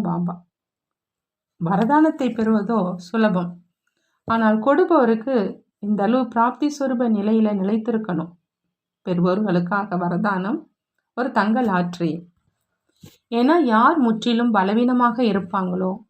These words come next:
அவங்க தான் கடைசியில வருவாங்க. நேரம் குறைவு மற்றும் பலவீனம் அதிகம். எனவே பெறுவதற்கும் தைரியம் இருக்காது. எப்படி யாருடைய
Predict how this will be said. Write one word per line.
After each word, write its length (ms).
அவங்க 280
தான் 220
கடைசியில 520
வருவாங்க. 500
நேரம் 440
குறைவு 360
மற்றும் 340
பலவீனம் 580
அதிகம். 380
எனவே 340
பெறுவதற்கும் 720
தைரியம் 380
இருக்காது. 480
எப்படி 360
யாருடைய 520